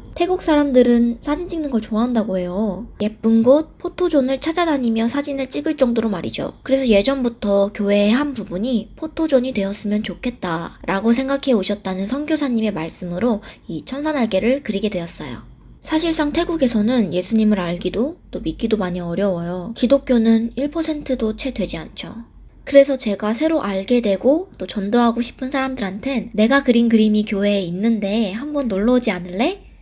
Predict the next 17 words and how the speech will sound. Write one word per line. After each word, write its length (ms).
하고 320
말을 320
붙이고 640
초청할 480
수 160
있는 320
수단이 380
되어줘서 720
단기 440
선교사로 600
온 400
저한테도 720
큰 240
도움이 320
되는 240
것 120
같아요. 580